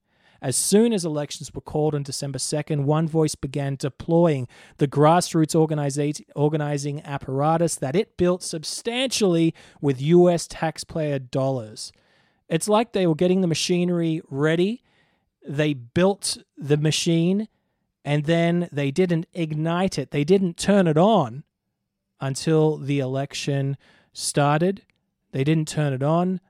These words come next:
until the grant ended. But obviously they had this in mind. They had this in mind, and even the State Department documents bring out that they had this in mind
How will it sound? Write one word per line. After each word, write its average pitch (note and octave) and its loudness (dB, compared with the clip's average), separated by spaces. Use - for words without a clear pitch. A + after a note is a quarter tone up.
until D3+ -2
the C3+ -6
grant C#3+ -4
ended. F#3+ -2
But A#2+ -2
obviously C3+ 0
they B2 -2
had B2+ -2
this C3+ -2
in C3+ -2
mind. C#3+ -2
They B2 -10
had C3 -4
this C3 -4
in A#2+ -4
mind, C3+ -2
and A#2+ -4
even B2 -4
the D3+ -10
State B2 -6
Department B2 -10
documents B2+ -4
bring B2+ -6
out E3+ 0
that C#3+ -12
they B2 -6
had B2 -6
this C3 -6
in A#2 -10
mind B2 -4